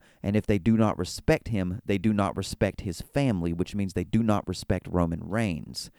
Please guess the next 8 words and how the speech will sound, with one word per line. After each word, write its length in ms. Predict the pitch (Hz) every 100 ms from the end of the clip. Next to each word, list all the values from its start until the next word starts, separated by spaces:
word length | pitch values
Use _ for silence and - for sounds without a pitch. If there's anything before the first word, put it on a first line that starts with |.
| _ - _ _ -
It 80 | 120
was 140 | 110
a 40 |
very 380 | 95 123 131 127
beautiful 760 | 101 98 120 113 107 101 95 - _ _ _ _ _ _ _ -
chain 680 | - - 120 113 107 92 90 - -
of 160 | 98
events 600 | 98 82 98 - - -